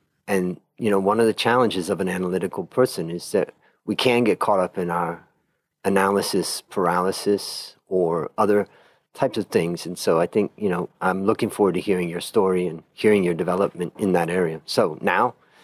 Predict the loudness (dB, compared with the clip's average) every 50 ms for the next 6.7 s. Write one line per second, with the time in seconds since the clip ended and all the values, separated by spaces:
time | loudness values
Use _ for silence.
0 | _ _ _ _ _ _ -2 0 0 0 -2 0 2 2 2 2 2 0 -2 -6
1 | -6 0 2 4 4 4 4 2 0 -4 -6 -2 2 4 4 4 2 0 -6 -8
2 | -8 -4 -2 -2 -2 -2 -2 -6 -6 -4 0 0 0 2 2 2 0 0 -2 -4
3 | -6 -8 -8 -6 -2 0 2 2 2 2 0 0 -2 0 -2 -2 0 0 0 0
4 | 0 -4 -4 -6 0 2 4 4 4 2 0 -2 -2 0 0 0 0 -2 -4 -4
5 | -2 0 0 0 -2 -2 -6 -6 -6 -2 -4 -4 -4 -4 -10 -12 -12 -8 -8 -8
6 | -8 -6 -8 -8 -6 0 2 2 2 2 -2 -10 -10